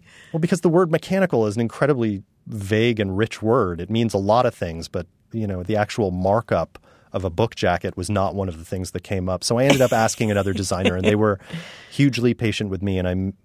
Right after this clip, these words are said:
Speaker 1: made this really horrible back ad for someone else's design with huge horsey type, and I just had no idea what I was doing. I mean, it was, you know, it was definitely a learn-on-the-job experience.
Speaker 2: But yet, Chip,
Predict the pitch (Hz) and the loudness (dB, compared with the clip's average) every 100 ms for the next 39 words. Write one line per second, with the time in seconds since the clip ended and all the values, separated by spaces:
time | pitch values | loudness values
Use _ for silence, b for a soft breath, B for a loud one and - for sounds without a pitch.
0 | _ 123 120 113 92 82 98 107 92 85 | _ -4 -2 -2 -2 -6 -4 -2 -2 -4
1 | - 107 98 87 90 90 85 85 76 87 | 0 2 2 -2 -2 -2 -2 -4 -6 -8
2 | - 90 85 82 87 85 82 82 82 82 | -6 -4 -4 -6 -8 -10 -10 -8 -6 -6
3 | 80 - - - 87 85 - 90 85 - | -10 -14 -18 -8 -6 -6 -4 -6 -4 -8
4 | - 87 80 92 90 110 98 90 90 87 | -6 -6 -6 -8 -6 -4 -4 -2 -2 -2
5 | 85 82 80 80 80 92 82 76 98 139 | -4 -6 -6 -8 -8 -6 -6 -6 -2 0
6 | 160 160 220 160 98 113 - 131 - 113 | 0 0 0 0 -2 -6 -2 -2 -2 -6
7 | 98 92 92 95 87 85 85 85 85 - | -6 -2 -2 -2 -4 -4 -4 -4 -6 -10
8 | - 87 80 - - _ 285 - 320 - | -10 -8 -10 -12 -18 _ -2 0 0 -2
9 | - 277 254 | 0 0 0